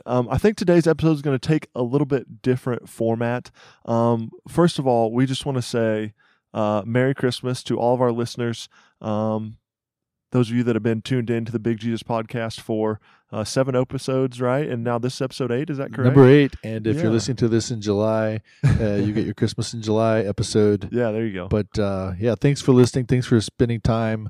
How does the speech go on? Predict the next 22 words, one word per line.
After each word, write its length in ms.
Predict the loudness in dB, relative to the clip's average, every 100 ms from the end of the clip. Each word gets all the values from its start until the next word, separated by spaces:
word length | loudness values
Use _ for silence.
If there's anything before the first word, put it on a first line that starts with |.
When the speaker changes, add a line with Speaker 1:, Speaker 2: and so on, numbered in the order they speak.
| _ _ _
Speaker 2:
letting, 580 | -6 -2 0 0 -4 -6
uh, 120 | -8 0
God's 300 | 2 2 2
Word 600 | 6 8 10 8 6 2 -10 _ _
form 240 | -2 -2 2
your 120 | 0
thoughts 520 | 0 -2 -2 -4 -6
about 640 | -6 -4 -4 -2 -4 -8 -12 -16 _
the 80 | -8
best 320 | -2 0 0
thing 100 | -4
you 100 | -4
could 100 | -2 -2
ever 100 | -2
think 220 | -8 -6
about, 260 | -4 -2 -2
which 240 | -4 -2
is 140 | -4
Jesus 340 | -4 -6 -6 -4
Christ. 440 | -4 -4 -6 -12 -12
Speaker 1:
Yeah, 220 | -10 -10 -8
amen. 320 | -6 -6 -8